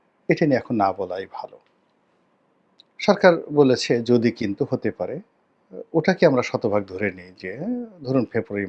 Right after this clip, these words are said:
মাসে নির্বাচন হলো প্রথমার্ধে, অর্থাৎ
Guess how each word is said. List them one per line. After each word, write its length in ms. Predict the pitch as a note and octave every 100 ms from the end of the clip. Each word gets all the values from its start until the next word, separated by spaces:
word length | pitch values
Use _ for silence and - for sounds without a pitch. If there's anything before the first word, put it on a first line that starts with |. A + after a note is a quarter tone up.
| F2+
মাসে 200 | - D3+
নির্বাচন 400 | A2 G2 - A#2
হলো 140 | C#3+ G3+ D4 _ _ _ _ _ _ -
প্রথমার্ধে, 800 | B2+ - A#2 F2+ F2 _ - - _ _ _ _ _ _ _ _ -
অর্থাৎ 260 | A#2 E3+